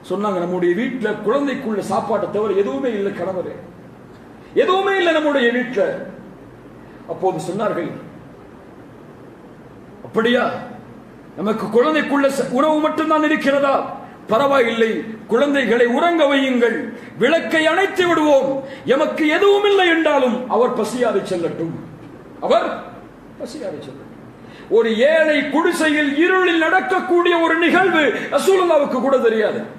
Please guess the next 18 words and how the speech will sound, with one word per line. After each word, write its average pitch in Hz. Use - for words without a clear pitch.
இவங்க 277
வந்து 339
ரசூலுல்லாஹ்ட்ட, 311
"யா 302
ரசூலுல்லாஹ், 311
இப்படி 339
ஒரு 311
ஆளுக்கு 330
சாப்பாடு 330
போட்டு 302
நாங்க 285
பசியா 269
இருந்தோம்னு 262
சொல்லல." 240
மறுநாள் 190
காலையில் 196
அல்லாஹ்வுடைய 185
தூதர் 196